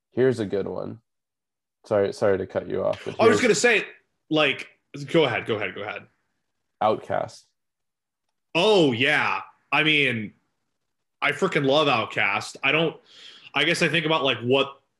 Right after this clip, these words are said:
Speaker 2: who, whomst they influenced, you know? But, like, I think at some point you do have to give credit for them just being that big of a deal and being that good at their jobs. Um, Rage Against the Machine,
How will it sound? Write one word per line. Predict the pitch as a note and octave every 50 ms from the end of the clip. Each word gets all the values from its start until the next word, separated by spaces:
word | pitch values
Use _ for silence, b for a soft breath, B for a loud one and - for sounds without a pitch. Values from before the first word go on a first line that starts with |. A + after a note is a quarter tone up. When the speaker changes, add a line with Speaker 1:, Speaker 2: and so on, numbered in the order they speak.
| _
Speaker 2:
who, | C#3+ A#2 C3 F3 F#3+ E3+ - -
whomst | D3 A#2 G#2 B2 D3+ D#3+ E3 D3+ - - - -
they | - C3 B2+ B2
influenced, | A#2 A#2+ C3 B2+ - D3+ D#3 D#3+ E3 F3+ F#3 F3 - - - - _ _ _ _
you | C3+ C3+ C3
know? | C3 B2 A#2 A#2+ C3 - - b b b b b b _ _ -
But, | D3 D3 C#3+
like, | C3+ B2+ B2 A#2+ -
I | C3+ C3+
think | C#3 D3 C#3+ - - -
at | C#3+ C3+
some | C3+ - D3 C#3+
point | C3+ C#3+ C#3 C#3+ C3
you | B2+ -
do | C3+
have | C3 B2
to | C#3
give | A#2+ A2+ A2+
credit | - - B2 A#2 A#2 -
for | - A#2+
them | A2+ A2 A2+ A2+
just | A2 - -
being | B2+ A#2 A2 G#2+ G#2
that | G#2+ G#2 G#2+ -
big | A2+ G#2+ G2
of | G#2 G2
a | G2
deal | F2+ G#2+ G#2 G2+ G2 G#2 G#2+
and | G#2 G2+
being | G2 G2+ G2 G2+
that | G2+ G2 F#2+
good | - A#2 G#2+
at | G2
their | - G2+
jobs. | - - G#2+ G#2 A2+ F#2+ A2+ B2 A#2+ - - - - _ _ _ _ _ _ -
Um, | C3 B2 A#2 A2 G#2+ G#2 G#2 F#2 - _ _ _ _ _ _ _ _ _ _ _ _ _ _ _ _ _ b b b b b
Rage | C#3+ F3+ G#3
Against | G3+ G#3 G#3 -
the | - D#3+
Machine, | D3 - - G3 G3+ F3+ E3+ E3